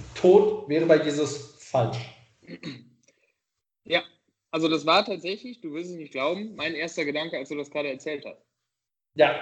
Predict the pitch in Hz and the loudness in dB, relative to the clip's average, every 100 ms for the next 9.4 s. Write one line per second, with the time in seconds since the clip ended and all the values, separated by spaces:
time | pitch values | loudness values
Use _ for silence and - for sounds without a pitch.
0 | - 135 139 165 170 185 196 131 - 117 | -2 -2 2 2 2 0 2 2 2 -2
1 | - 165 196 208 202 208 202 - 143 156 | -4 -2 0 6 6 6 4 2 4 4
2 | 160 185 - 202 196 170 170 170 180 170 | 6 2 6 6 8 8 8 6 6 10
3 | 165 165 170 165 147 139 127 113 117 117 | 10 8 4 4 4 2 4 0 -2 -4
4 | 107 117 - - - - - _ - 151 | -4 -6 -10 -16 -20 -20 -20 _ -8 -8
5 | - _ _ _ _ - _ _ _ _ | -8 _ _ _ _ -20 _ _ _ _
6 | _ - _ _ _ _ _ _ _ - | _ -20 _ _ _ _ _ _ _ -6
7 | 147 170 156 165 - _ _ _ _ _ | -2 0 -2 -4 -14 _ _ _ _ _
8 | _ _ - 135 135 127 120 123 123 123 | _ _ -8 -4 -4 -4 -2 -2 -4 -10
9 | - 113 107 _ | -10 -10 -10 _